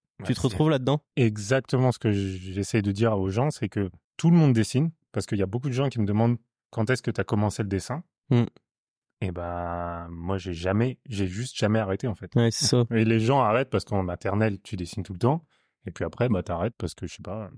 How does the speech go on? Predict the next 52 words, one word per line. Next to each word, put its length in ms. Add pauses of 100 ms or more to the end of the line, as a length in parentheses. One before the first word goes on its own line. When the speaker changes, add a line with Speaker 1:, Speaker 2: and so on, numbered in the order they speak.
(120)
Speaker 2:
t'es 120
nul, 280 (420)
ou 220
Speaker 1:
<laughs> 120
Speaker 2:
peut-être 200
que 120
personne 460
t'a 140
dit 160
t'es 120
bon, 280 (520)
ou 80
je 120
sais 200
pas, 280 (440)
mais, 220
euh, 320
t'arrêtes 380
un 60
moment, 360 (160)
et 60
j'étais 220
nul 180
aussi, 220
hein. 140 (220)
Speaker 1:
Ah 120
ouais ? 180
Speaker 2:
Euh, 160
je 100
me 80
suis 140
entêté, 380
apparemment. 200
Speaker 1:
T'as 80
encore 220
des 100
dessins 460
Speaker 2:
<laughs> 0
Speaker 1:
de 600 (400)
Speaker 2:
Et, 60
Speaker 1:
Ok. 120 (340)
Speaker 2:
euh, 380
et 40
du 180
coup, 240
euh, 220
bah, 60 (260)
là, 100
j'ai 120
continué, 420 (100)
et 80
voilà. 180